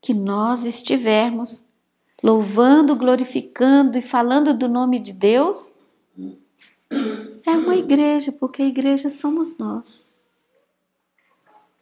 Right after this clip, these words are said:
Vamos ler Primeira de Coríntios doze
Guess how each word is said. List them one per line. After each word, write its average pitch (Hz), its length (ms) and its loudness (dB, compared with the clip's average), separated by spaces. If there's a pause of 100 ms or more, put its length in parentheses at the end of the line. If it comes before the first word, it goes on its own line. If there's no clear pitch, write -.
(1300)
Vamos 415 320 4
ler 262 580 4 (600)
Primeira 285 560 8
de 240 140 0
Coríntios 226 640 -2
doze 233 720 4